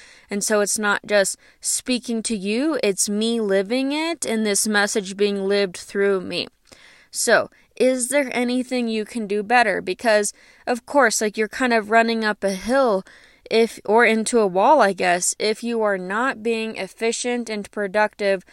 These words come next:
with your time. Of course, it's gonna be hard to be pretty joyous through your Monday through Thursday. So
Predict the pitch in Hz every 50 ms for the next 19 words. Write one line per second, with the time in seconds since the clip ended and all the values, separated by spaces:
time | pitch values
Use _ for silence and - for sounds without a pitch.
0 | - - _ _ - 208 220 - - 247 240 220 - - - 233 226 214 190 180
1 | 180 185 - - 190 - - - - 262 233 208 190 190 190 - - - - -
2 | _ - 196 180 - - 226 214 214 208 208 208 208 196 208 196 190 180 - -
3 | 196 175 196 196 190 190 185 - - - _ - - 226 208 214 208 175 180 196
4 | 202 196 196 185 180 175 180 - - - - 185 185 185 185 180 180 190 - -
5 | - - _ _ 208 208 190 190 185 180 175 170 175 175 175 - - 175 165 165
6 | - - - - - 196 - - - - - - - - 196 190 190